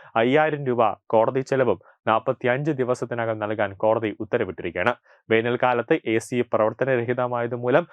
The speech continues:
ഉപഭോക്താവിന് സാരമായ ബുദ്ധിമുട്ട് നേരിടേണ്ടി വന്നതായും കമ്മീഷൻ നിരീക്ഷിച്ചു. വാറണ്ടി പാലിക്കുന്നത് പുതിയ ഉൽപ്പന്നം വാങ്ങിക്കൊണ്ട് മാത്രമേ സാധ്യമാകൂ എന്ന നിലപാട്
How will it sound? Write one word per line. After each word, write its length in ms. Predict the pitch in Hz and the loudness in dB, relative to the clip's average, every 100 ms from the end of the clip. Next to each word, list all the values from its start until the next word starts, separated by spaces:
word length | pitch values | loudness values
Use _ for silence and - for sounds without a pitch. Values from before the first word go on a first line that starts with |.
| - - | -18 2
ഉപഭോക്താവിന് 600 | 143 147 - 135 127 127 | 2 2 2 0 2 -4
സാരമായ 640 | - 123 123 147 147 139 | 0 2 2 2 0 0
ബുദ്ധിമുട്ട് 560 | 131 117 107 131 131 131 117 | -2 -4 -6 -6 -4 -4 -4
നേരിടേണ്ടി 420 | 120 131 131 131 | -2 0 0 -2
വന്നതായും 500 | 120 120 123 117 95 | -2 -2 0 0 -4
കമ്മീഷൻ 440 | - 107 117 - 98 | -4 -4 -4 -8 -10
നിരീക്ഷിച്ചു. 460 | 92 95 - 98 139 - - - - | -8 -8 -8 0 0 0 -18 -20 2
വാറണ്ടി 380 | 139 170 185 196 | 4 4 2 2
പാലിക്കുന്നത് 680 | 170 151 156 - 147 135 196 - _ | 4 2 0 -2 -2 2 2 0 _
പുതിയ 220 | 135 143 | 2 4
ഉൽപ്പന്നം 540 | 185 160 131 135 135 131 | 4 4 2 0 0 0
വാങ്ങിക്കൊണ്ട് 520 | 127 120 127 127 123 | 0 0 -2 -2 -2
മാത്രമേ 480 | 117 113 - 120 113 | -2 -2 -2 -2 -4
സാധ്യമാകൂ 680 | - 120 117 135 123 120 120 | -2 0 0 -2 -2 -2 -2
എന്ന 160 | 120 117 | -2 -4
നിലപാട് 440 | 113 110 110 113 | -4 0 2 2